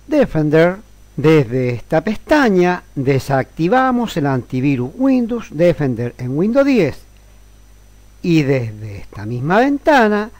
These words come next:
se puede activar nuevamente el antivirus Windows Defender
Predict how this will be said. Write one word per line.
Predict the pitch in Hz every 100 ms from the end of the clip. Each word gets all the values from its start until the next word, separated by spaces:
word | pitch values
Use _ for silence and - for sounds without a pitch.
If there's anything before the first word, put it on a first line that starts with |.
| - - -
se | - - 139 139
puede | 240 269 269 254 214
activar | 139 - 131 143 135
nuevamente | 123 147 220 269 240 175 151 175 175
el | 151 139
antivirus | 123 117 110 156 196 233 220 220 - -
Windows | 147 139 117 -
Defender | 180 233 233 220 214 214